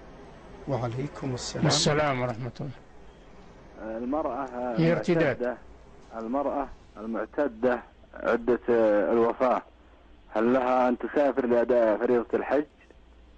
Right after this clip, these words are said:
Speaker 1: طيب، شكرا.
Speaker 2: لا يا أخي، ما تسافر وهي، وهي محدة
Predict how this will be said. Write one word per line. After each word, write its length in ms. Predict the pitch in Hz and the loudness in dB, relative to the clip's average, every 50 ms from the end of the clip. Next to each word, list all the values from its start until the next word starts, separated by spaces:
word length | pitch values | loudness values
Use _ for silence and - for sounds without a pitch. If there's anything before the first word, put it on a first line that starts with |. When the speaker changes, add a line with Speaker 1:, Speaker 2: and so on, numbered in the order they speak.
| - _ _ - _ - - - - - - - - - - - - - - | -20 _ _ -20 _ -20 -20 -20 -20 -20 -20 -20 -20 -20 -20 -20 -20 -6 -4
Speaker 1:
طيب، 120 | 156 135 - - | -4 -4 -4 -6
شكرا. 380 | - - - 131 - - - 107 - - - - - - - - - - - - - - - - - 139 156 - - - - - - - - - - - - | -10 -8 -8 -8 -8 -10 -14 -14 -16 -18 -20 -20 -20 -20 -20 -20 -20 -20 -20 -20 -20 -20 -20 -8 -4 -4 -4 -4 -6 -12 -20 -20 -20 -20 -20 -20 -14 -4 -2
Speaker 2:
لا 280 | 170 180 185 202 190 | 0 2 2 2 2
يا 320 | 180 160 156 147 151 165 170 | 2 2 2 2 2 0 -2
أخي، 240 | - - 156 135 131 | -2 -4 -4 -4 -2
ما 200 | 135 147 170 180 | -2 -2 -2 -2
تسافر 680 | - - 170 - - 185 175 151 139 120 156 160 190 - - - - - - - - - - - - - - - - - - | -2 -4 -6 -2 0 2 2 2 2 2 0 0 -2 -4 -12 -20 -20 -20 -20 -20 -20 -20 -20 -20 -20 -20 -20 -20 -20 -8 -2
وهي، 540 | 160 147 156 147 135 151 151 143 151 151 151 160 | 0 2 2 2 2 2 0 0 0 -2 0 0
وهي 360 | 170 160 151 139 147 143 143 | 2 2 2 2 2 2 2
محدة 600 | 143 147 143 - - 170 160 147 131 123 131 127 | 2 0 -2 0 0 -2 -2 -2 0 0 0 0